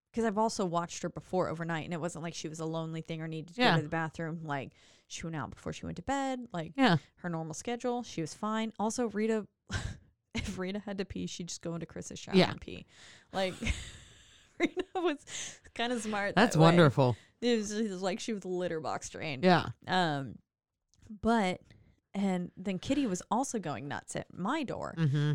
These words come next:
Speaker 1: And she was just pawing on the door, and these doors were, you know, old
Speaker 2: Yeah.
Speaker 1: doors from, like, the fucking
Speaker 2: Yeah, they're
Speaker 1: forties.
Speaker 2: thick.
Speaker 1: So that, and they rattle
Speaker 2: Uh-huh.
Speaker 1: when you hit them 'cause they don't actually
Speaker 2: Yeah.
Speaker 1: shut
Speaker 2: Yeah.
Speaker 1: enough. And so she was just, like, "Tut, tut, tut, tut, tut," on this door, losing her shit too.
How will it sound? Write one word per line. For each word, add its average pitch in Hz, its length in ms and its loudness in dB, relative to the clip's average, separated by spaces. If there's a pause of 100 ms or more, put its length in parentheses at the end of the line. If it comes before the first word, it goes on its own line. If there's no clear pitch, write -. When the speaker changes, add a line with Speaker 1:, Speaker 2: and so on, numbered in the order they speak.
Speaker 1:
And 175 480 -2 (120)
she - 200 -6
was 170 100 -4
just - 160 -6
pawing 247 420 0
on 208 100 -4
the 185 80 -2
door, 185 240 0
and 175 140 -2
these 175 180 -4
doors 180 380 0
were, 156 220 0
you 92 120 -8
know, 160 320 -6
old 170 300 -4 (180)
Speaker 2:
Yeah. 170 220 8
Speaker 1:
doors 180 220 4
from, 165 100 -6
like, 170 160 -4
the 165 80 -12
fucking 185 260 -4
Speaker 2:
Yeah, 208 140 8
they're - 60 8 (100)
Speaker 1:
forties. 220 140 6
Speaker 2:
thick. 196 200 6 (200)
Speaker 1:
So 202 160 2
that, 175 160 0
and 196 120 0
they 170 100 2
rattle 165 520 0
Speaker 2:
Uh-huh. 156 380 8
Speaker 1:
when 185 120 0
you 180 80 -2
hit 208 240 -4
them - 140 -6
'cause 170 140 -10
they 175 80 -6
don't 175 140 -10 (100)
actually 196 340 0
Speaker 2:
Yeah. 170 80 6
Speaker 1:
shut - 480 -4
Speaker 2:
Yeah. 175 60 -4
Speaker 1:
enough. 156 440 0 (480)
And 185 140 -8
so 180 80 -4
she - 160 -4
was 175 80 -2
just, - 180 -16
like, - 140 -18
"Tut, - 160 -10
tut, - 160 -14
tut, - 160 -10
tut, - 180 -16
tut," - 120 -12 (120)
on 208 180 -2
this 185 180 -2
door, 185 400 -2 (340)
losing 202 340 4
her 196 160 0
shit - 300 -2
too. 180 460 0